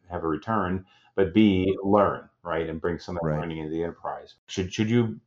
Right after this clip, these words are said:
Speaker 1: should you buy one of these companies and just bring it in for competitive advantage because they have some unique capabilities that fit your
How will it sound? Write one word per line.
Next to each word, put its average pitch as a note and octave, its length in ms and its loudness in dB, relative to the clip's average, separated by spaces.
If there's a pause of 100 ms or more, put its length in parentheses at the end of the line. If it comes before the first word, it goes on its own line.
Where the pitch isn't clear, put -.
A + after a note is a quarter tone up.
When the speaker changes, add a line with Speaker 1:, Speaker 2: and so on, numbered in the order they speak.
(300)
Speaker 1:
should G#2 100 -2
you A2+ 80 2
buy G#2+ 380 8
one E2+ 220 2
of D#2+ 80 0
these D#2 160 -4
companies D2+ 500 -6
and E2 100 -2
just E2 280 -2
bring F#2+ 240 4
it F#2 80 2
in F#2 240 2
for F#2 120 -4
competitive F2 480 -2
advantage E2+ 540 0
because E2 300 -2
they E2+ 120 0
have F2+ 360 0 (100)
some F2 220 -2
unique F2 440 0
capabilities F2 720 2
that - 280 -2
fit F#2 240 -2
your F2+ 560 4